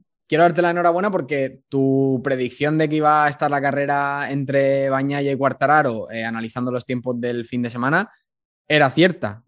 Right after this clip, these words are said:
Eh, no, no sé si te decantabas en, en su momento por uno o por otro, pero bueno, la diferencia han sido, eh, apenas tres décimas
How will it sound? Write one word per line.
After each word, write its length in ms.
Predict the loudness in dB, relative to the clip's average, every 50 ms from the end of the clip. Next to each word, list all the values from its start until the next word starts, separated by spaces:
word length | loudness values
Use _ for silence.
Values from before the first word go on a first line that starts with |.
| _
Eh, 320 | -14 -12 -10 -8 -8 -6 -6
no, 120 | -6 -8 -6
no 160 | -4 -6 -4
sé 160 | 0 -2 0
si 220 | 0 0 -2 0 2
te 100 | 4 4
decantabas 480 | 4 4 2 2 0 0 0 0 -2
en, 180 | -4 -6 -6 -6
en 160 | -4 -4 -6
su 120 | -4 -4 -4
momento 240 | -4 0 0 0
por 120 | 2 2 2
uno 260 | 2 2 2 0 0
o 60 | 0
por 160 | 0 0 2
otro, 380 | 2 2 2 2 0 0 -2 -6 _ _ _ _ _ _ _ _ -2
pero 200 | 0 0 2 2
bueno, 180 | 2 2 2 2
la 60 | 0
diferencia 400 | -2 -4 -4 -6 -2 0 0 0
han 80 | 0 2
sido, 760 | 2 2 4 4 4 4 4 4 4 2 0 -2 -2 -4
eh, 340 | -2 -2 0 0 0 0 0
apenas 460 | 0 0 -2 -2 -2 -2 -4 -4 -6
tres 240 | -4 -2 -2 -2 -2
décimas 500 | -4 -4 -2 -2 0 0 0 -2 -2 -6